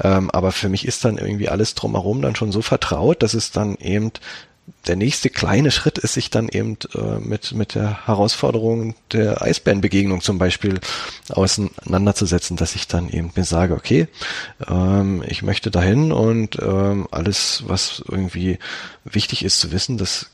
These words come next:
kenne ich schon irgendwie, aber das ist eben ein neuer Punkt, mit dem möchte ich mich jetzt auseinandersetzen und nehme dann halt auch,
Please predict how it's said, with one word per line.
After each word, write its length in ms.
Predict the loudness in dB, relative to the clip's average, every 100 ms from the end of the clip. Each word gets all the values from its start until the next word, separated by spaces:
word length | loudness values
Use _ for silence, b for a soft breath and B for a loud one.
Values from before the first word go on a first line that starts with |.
| _ 0
kenne 200 | 2 4
ich 100 | 4
schon 140 | 4
irgendwie, 680 | 4 4 4 2 0 2 0
aber 260 | 0 0 0
das 160 | 0
ist 120 | 0
eben 200 | -2 0
ein 60 | 4
neuer 200 | 6 6
Punkt, 280 | 4 0 0
mit 160 | -2
dem 140 | -2 0
möchte 200 | -2 -4
ich 80 | -2
mich 100 | 0
jetzt 160 | 0
auseinandersetzen 920 | 0 0 0 2 4 2 2 0 -2 -4 B B B B
und 480 | 0 2 4 2
nehme 380 | -2 0 2 4
dann 200 | 4 4
halt 220 | 4 2
auch, 380 | 2 2 2 -4